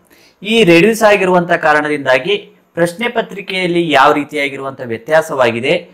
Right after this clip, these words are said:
ಮತ್ತು ಎಲ್ಲಾ ವಿಷಯಗಳ ಪ್ರಶ್ನೆ ಪತ್ರಿಕೆ ವಿನ್ಯಾಸ ಹೇಗಿರುತ್ತೆ ಅನ್ನೋ ಒಂದು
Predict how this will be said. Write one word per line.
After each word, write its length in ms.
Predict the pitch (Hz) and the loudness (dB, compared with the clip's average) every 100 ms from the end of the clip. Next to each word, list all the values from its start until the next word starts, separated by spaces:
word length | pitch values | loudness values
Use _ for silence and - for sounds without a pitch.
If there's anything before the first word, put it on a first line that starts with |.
| _ _ _ | _ _ _
ಮತ್ತು 280 | 160 160 202 | -6 0 0
ಎಲ್ಲಾ 460 | 117 131 165 214 | 0 -4 2 4
ವಿಷಯಗಳ 460 | 226 202 196 185 180 | 4 2 -6 -2 -2
ಪ್ರಶ್ನೆ 360 | 170 143 - 160 | 0 -4 -6 -8
ಪತ್ರಿಕೆ 420 | 156 147 151 151 | -8 -10 -6 -6
ವಿನ್ಯಾಸ 380 | 131 139 135 139 | -2 0 0 0
ಹೇಗಿರುತ್ತೆ 680 | 117 143 160 151 139 131 | -2 -2 -2 -4 -6 -2
ಅನ್ನೋ 280 | 127 127 123 | -2 0 -2
ಒಂದು 440 | 123 123 110 - | -4 -4 -6 -6